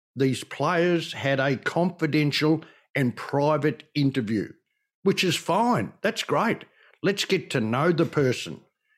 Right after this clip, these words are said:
Eddie Betts, um, Rory Sloane, it doesn't matter.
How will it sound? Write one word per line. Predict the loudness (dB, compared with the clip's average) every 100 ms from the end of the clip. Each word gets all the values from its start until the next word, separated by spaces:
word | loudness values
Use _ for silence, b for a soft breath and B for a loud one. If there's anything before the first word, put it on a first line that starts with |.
| _ -2
Eddie | 0 2 2
Betts, | 2 0 -2 -6 -8 b b b _
um, | -4 -2 0 -2 -2
Rory | 2 2 2 0
Sloane, | -2 0 2 4 2
it | 0 -2
doesn't | -2 0 0
matter. | 0 0 -2